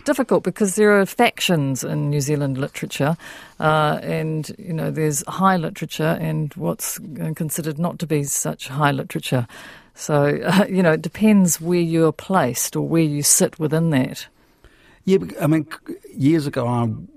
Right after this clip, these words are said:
Speaker 2: I was a co-author of a book called New Zealand Abroad. Uh, it was a history, photographic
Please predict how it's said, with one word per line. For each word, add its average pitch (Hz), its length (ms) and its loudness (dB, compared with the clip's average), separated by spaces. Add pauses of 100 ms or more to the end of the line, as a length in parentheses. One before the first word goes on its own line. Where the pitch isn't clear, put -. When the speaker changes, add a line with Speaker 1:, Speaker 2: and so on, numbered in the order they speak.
(160)
Speaker 2:
I 127 100 0
was 110 160 0
a 107 40 -6
co-author 117 640 -4
of 98 80 -6
a 104 40 -6
book - 280 -12
called 98 240 -6
New 104 160 0
Zealand 101 360 -2
Abroad. 101 600 -2
Uh, 98 360 -10
it 117 120 -8
was - 100 -18
a 107 60 -10
history, 98 760 -6
photographic 98 720 -6